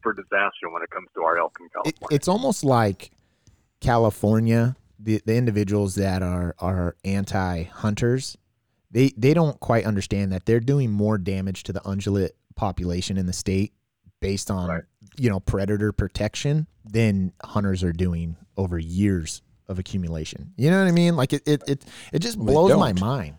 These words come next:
Speaker 3: That's part of the problem.
Speaker 2: Yeah.
Speaker 3: They don't. You know, and, I mean, talking about all these predators, I mean, we haven't even brought up coyotes yet.
Speaker 2: Oh, yeah. I mean,
Speaker 3: And
Speaker 2: that's another
Speaker 3: Project,
Speaker 2: one.
Speaker 3: I mean, Bill's very familiar with Project Coyote. And,
Speaker 1: Oh, yeah.
Speaker 3: I mean, Bill, I mean, th-, these kind of people, these kind of legislators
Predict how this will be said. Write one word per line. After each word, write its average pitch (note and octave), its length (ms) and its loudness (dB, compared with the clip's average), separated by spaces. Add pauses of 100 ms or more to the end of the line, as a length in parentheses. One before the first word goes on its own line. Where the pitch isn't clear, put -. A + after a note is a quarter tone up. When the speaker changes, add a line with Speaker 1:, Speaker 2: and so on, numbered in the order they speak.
(140)
Speaker 3:
That's G2+ 180 -4
part F2+ 240 2
of E2+ 60 -4
the - 80 -6
problem. D2+ 540 -4
Speaker 2:
Yeah. F3+ 360 2
Speaker 3:
They E2 60 -8
don't. - 180 -6 (240)
You A#2 100 2
know, A#2+ 220 6 (100)
and, F#2+ 220 -2 (340)
I G2+ 80 -2
mean, F#2+ 180 0
talking G2+ 360 4
about F2+ 200 2
all F2+ 80 4
these E2+ 140 -2
predators, G#2+ 440 4
I A2 40 -4
mean, G2 140 0
we B2+ 140 4
haven't A2 260 2
even F2 220 -2
brought F2 240 4
up - 180 2
coyotes G2 480 0
yet. G#1+ 200 -4 (640)
Speaker 2:
Oh, C3+ 120 4
yeah. A#2+ 180 4
I - 20 0
mean, G2+ 100 8
Speaker 3:
And G2 260 8
Speaker 2:
that's - 160 2
another D#3+ 260 10
Speaker 3:
Project, A#2+ 240 8
Speaker 2:
one. G#2 120 6
Speaker 3:
I F2 40 -2
mean, G2 320 2
Bill's G#2+ 340 8
very A2+ 240 10
familiar G2 340 6
with F#2 160 4
Project F#2 460 6
Coyote. D#2 500 6
And, F#2+ 540 2 (320)
Speaker 1:
Oh, C3+ 100 2
yeah. A#2+ 220 -2 (100)
Speaker 3:
I G#2+ 40 -4
mean, A2 240 4
Bill, A#2 340 10
I - 60 4
mean, G2+ 260 0 (140)
th-, G2+ 220 4
these A2 280 0
kind D3 260 2
of F#2 100 -2
people, B2+ 360 4
these F#2+ 180 0
kind G#2+ 220 0
of D#2+ 120 -2
legislators E2 760 2